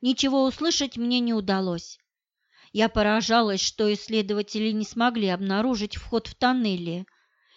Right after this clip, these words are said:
ведь, по словам Влада, группы ученых и туристов утверждали, что сами тоннели найти им не удалось. «Значит, это правда», — тихо произнес Карельских,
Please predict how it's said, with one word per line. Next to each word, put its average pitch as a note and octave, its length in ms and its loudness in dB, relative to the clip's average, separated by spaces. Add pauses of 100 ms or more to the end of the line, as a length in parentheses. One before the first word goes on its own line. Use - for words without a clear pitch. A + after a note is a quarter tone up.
ведь, A#3 240 0
по A3 100 0
словам G#3+ 480 2
Влада, A3+ 380 4
группы G#3+ 420 0
ученых A#3 600 0
и - 40 -2
туристов A#3+ 720 -2 (260)
утверждали, A#3+ 680 4
что D4 240 -2
сами G3 360 0
тоннели A#3+ 600 2
найти A#3 460 0
им A3+ 140 2
не G#3 120 0
удалось. F#3+ 680 -2 (1200)
«Значит, A3+ 560 0
это A3+ 220 2
правда», — G3+ 840 2 (520)
тихо A3+ 320 -2
произнес G#3 580 0
Карельских, G3 920 -4